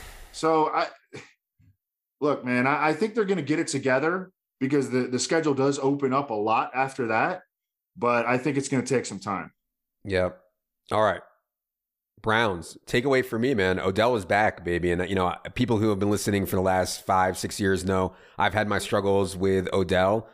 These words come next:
Speaker 2: but now, you know, the opportunity cost in Odell was sixth, seventh round. I mean, and Odell is in a situation where they're gonna play a lot of two wide receiver sets. His targets per route run, I think, should be good. Beat writers are just absolutely raving about the way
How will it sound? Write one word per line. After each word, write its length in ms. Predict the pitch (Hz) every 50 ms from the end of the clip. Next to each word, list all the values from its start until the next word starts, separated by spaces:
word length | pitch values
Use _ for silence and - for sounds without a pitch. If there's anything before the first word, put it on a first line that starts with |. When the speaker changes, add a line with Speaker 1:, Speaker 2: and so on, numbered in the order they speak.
| - - -
Speaker 2:
but 100 | 104 95
now, 640 | 95 98 113 123 120 104 95 92 92 92 90 92 - -
you 80 | 90 95
know, 140 | 92 90 87
the 80 | 90
opportunity 400 | 92 92 90 - - 127 131 117
cost 260 | - 110 95 95 -
in 80 | 107 95
Odell 340 | 90 87 95 92 90 92 90
was 160 | 90 87 -
sixth, 320 | - - 110 98 - -
seventh 280 | - 107 90 87 82 85
round. 400 | 85 95 107 98 85 82 82 - - _ _ _ _ _ _ -
I 100 | - 95
mean, 320 | 92 92 90 87 85 85 - - _ -
and 440 | 98 95 92 87 87 87 85 82 - - _ -
Odell 320 | 104 101 95 107 104 110 104
is 80 | 95
in 60 | 104 98
a 40 |
situation 540 | - - 101 - 110 101 98 92 - 104 95
where 160 | 95 92 92
they're 100 | 87 92
gonna 160 | 82 95 95 87
play 160 | - 104 98
a 60 | 92
lot 160 | 92 90 90
of 60 | 85
two 420 | - - - 113 104 98 90 - - - - - - - - - -
wide 200 | 107 113 113 104
receiver 300 | 95 - - 113 101 95
sets. 280 | - - 117 107 -
His 100 | - 82
targets 320 | - - 107 98 101 87 -
per 100 | - 95
route 240 | 87 92 98 104 101
run, 160 | 101 101 98
I 80 | 87
think, 220 | 87 - 101 92 82
should 180 | - - 92
be 120 | 85 87 80
good. 320 | 87 101 104 104 92 82
Beat 160 | 101 117 123 107
writers 240 | 101 98 90 85 87
are 60 | 85
just 120 | 82 - -
absolutely 440 | - 101 92 92 - 98 90 85 85
raving 440 | 85 90 90 95 87 85 85 85 82
about 240 | 82 82 80 -
the 60 | 95 90
way 300 | 87 87 85 85 85